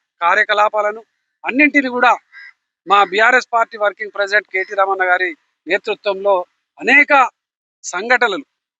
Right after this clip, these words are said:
లగచర్ల సంఘటన కానీ, అదేవిధంగా హెచ్సియు కానీ, ఇంకా చాలా సంఘటనలు, చాలా ప్ర-, ప్రజలకు, రైతులకు, అందరికి కూడా నష్టం కలిగించే విధంగా పరిపాలన నడుస్తున్నటువంటి ఈ క్రమంలో ప్రశ్నిస్తూనే ఉన్నాం. రేవంత్ను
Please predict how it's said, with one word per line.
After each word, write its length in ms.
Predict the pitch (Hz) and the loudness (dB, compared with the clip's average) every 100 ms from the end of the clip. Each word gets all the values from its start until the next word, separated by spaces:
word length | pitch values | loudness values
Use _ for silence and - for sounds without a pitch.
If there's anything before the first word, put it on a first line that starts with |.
| _ _ _ | _ _ _
లగచర్ల 420 | 143 190 196 202 196 | -4 -2 0 0 0
సంఘటన 480 | 190 185 185 180 180 | -2 -4 -6 -8 -6
కానీ, 240 | 185 254 _ _ _ _ 151 | -8 -10 _ _ _ _ -4
అదేవిధంగా 500 | 190 202 190 185 185 | -2 0 0 0 0
హెచ్సియు 440 | 175 - 208 190 | 0 -6 -8 -4
కానీ, 300 | 185 190 240 - _ - | -2 -2 -4 -14 _ -12
ఇంకా 160 | 277 285 214 | -2 0 2
చాలా 280 | 240 302 294 | 4 4 2
సంఘటనలు, 480 | 254 247 214 170 151 | 0 -4 -6 -8 -10
చాలా 340 | 180 247 269 226 - _ _ 175 | -6 0 0 0 -8 _ _ -4
ప్ర-, 220 | 185 185 - | 0 0 0
ప్రజలకు, 440 | 170 202 247 233 240 247 233 202 | -6 0 0 0 -6 -8 -6 -4
రైతులకు, 880 | 180 208 240 220 - 480 466 415 339 _ _ _ | -2 -4 -4 -6 -6 -10 -8 -10 -12 _ _ _
అందరికి 340 | 202 240 269 226 | -4 2 2 0
కూడా 220 | 240 226 | -2 -2
నష్టం 360 | 190 185 247 240 | -2 -6 -8 -6
కలిగించే 460 | 226 226 202 208 | -6 -8 -4 -4
విధంగా 320 | 190 208 214 196 | -2 -4 -2 -2
పరిపాలన 440 | 175 180 208 202 185 | -2 0 0 0 -4
నడుస్తున్నటువంటి 680 | 185 185 175 175 175 180 160 _ _ 165 | -6 -10 -10 -6 -8 -8 -14 _ _ -14
ఈ 80 | |
క్రమంలో 440 | 165 170 226 220 254 | -4 -2 0 2 0
ప్రశ్నిస్తూనే 580 | 220 214 - 277 285 240 | 2 -2 -2 -2 -2 -2
ఉన్నాం. 300 | 214 214 285 _ _ _ _ _ _ - | -6 -8 -8 _ _ _ _ _ _ -2
రేవంత్ను 580 | 180 262 262 262 285 | 2 2 2 0 0